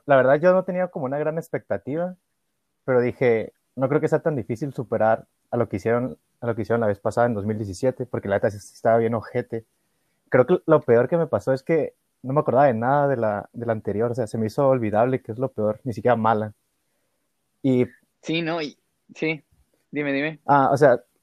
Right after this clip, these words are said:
Speaker 1: creo que es eso lo que me gustó, que esta sí está bien hecha, ¿sabes? Sí tiene alma, estéticamente, está muy bonita de ver, como casi todas las películas de Zack Snyder.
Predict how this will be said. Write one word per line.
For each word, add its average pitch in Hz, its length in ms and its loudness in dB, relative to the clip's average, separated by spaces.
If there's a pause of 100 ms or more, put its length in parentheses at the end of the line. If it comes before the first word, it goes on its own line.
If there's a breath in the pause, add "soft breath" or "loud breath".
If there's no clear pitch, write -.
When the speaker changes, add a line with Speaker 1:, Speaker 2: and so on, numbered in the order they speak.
(260)
Speaker 1:
creo 147 180 2
que 196 80 2
es 175 160 2
eso 180 200 2
lo 175 100 2
que 156 80 0
me 143 80 0
gustó, 127 340 -2
que 120 320 0
esta 127 220 -6
sí 139 80 -2
está 139 220 2
bien 131 220 0
hecha, 123 280 -2
¿sabes? 135 260 -2
Sí - 240 -10
tiene 127 300 -2
alma, 120 580 -2 (140)
estéticamente, 113 1080 -4
está 110 280 -2
muy 117 140 2
bonita 120 340 2
de 107 120 2
ver, 117 280 2 (680)
como 120 280 2
casi 120 180 4
todas 143 180 6
las 135 100 -4
películas 117 340 0
de 101 80 -6
Zack 107 180 -4
Snyder. 120 380 -4